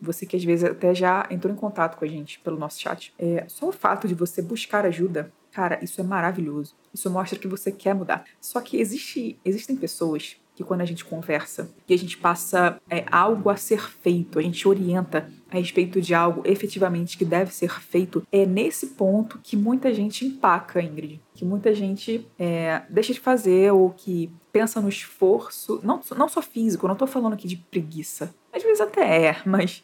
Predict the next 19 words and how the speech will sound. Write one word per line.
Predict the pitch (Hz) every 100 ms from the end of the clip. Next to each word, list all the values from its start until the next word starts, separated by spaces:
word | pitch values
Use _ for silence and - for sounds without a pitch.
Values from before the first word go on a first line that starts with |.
| _
não | 226
tô | 269
falando | - 320 269
que | 240
só | - 190
disso. | 170 185 - -
O |
esforço | 262 - 285 -
emocional, | 277 277 277 - 262 185 160 156 139 - -
a | -
carga | - 277 277 233 175
que | - 175
aquilo | - 175 175
vai | 190 180
te | 175 196
exigir | 180 185 165 156 175 170 - _
pra | 185
você | 175 170 - - 170 170 170 165 165
resolver | 214 233 233 185 156 165 175 214